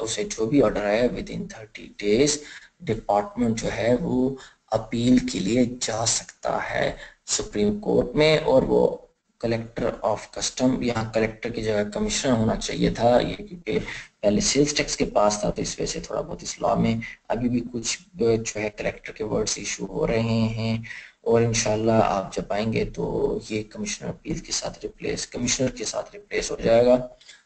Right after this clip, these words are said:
Commissioner appeal में गलत बोल गया हूँ, दोबारा कह दूं कि ये collector की जगह commissioner होना चाहिए। To postpone the refund until the disposal of the appeal by the Supreme Court, तो ये एक, अ, commissioner, अ, जो है वो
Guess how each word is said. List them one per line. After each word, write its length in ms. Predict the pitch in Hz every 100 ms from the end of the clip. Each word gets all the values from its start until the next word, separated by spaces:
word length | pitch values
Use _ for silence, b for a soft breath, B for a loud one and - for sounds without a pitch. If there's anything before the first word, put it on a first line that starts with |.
| _
Commissioner 320 | 127 117 117
appeal 200 | 113 120
में 200 | 113 101
गलत 160 | 110 123
बोल 260 | - 131
गया 200 | 123 127
हूँ, 260 | 127 131 - B B B _ -
दोबारा 280 | 101 120 139
कह 220 | 139 127
दूं 180 | 131 123
कि 120 | 117
ये 180 | 110 107
collector 600 | - 101 98 - - 139
की 120 | 127
जगह 180 | 110 110
commissioner 420 | 110 110 - 156
होना 180 | 143 139
चाहिए। 380 | 135 127 123 -
To 140 | - - -
postpone 480 | - - - 120 120
the 100 | 110
refund 380 | - - 226 -
until 380 | 107 - 113
the 120 | 95 98
disposal 440 | - - - - 110
of 120 | 98 -
the 40 | -
appeal 400 | - - 170 131 175
by 280 | - -
the 80 | -
Supreme 440 | - - - 113 113 -
Court, 180 | 143 160 B B B B _ -
तो 120 | 120
ये 320 | 120 131 143
एक, 520 | 139 110 110 110 -
अ, 360 | 123 120 120 113
commissioner, 640 | 113 113 - 117 123 123 B B _
अ, 120 | - 107
जो 160 | 107
है 240 | 107 107 107
वो 520 | 104 107 110 104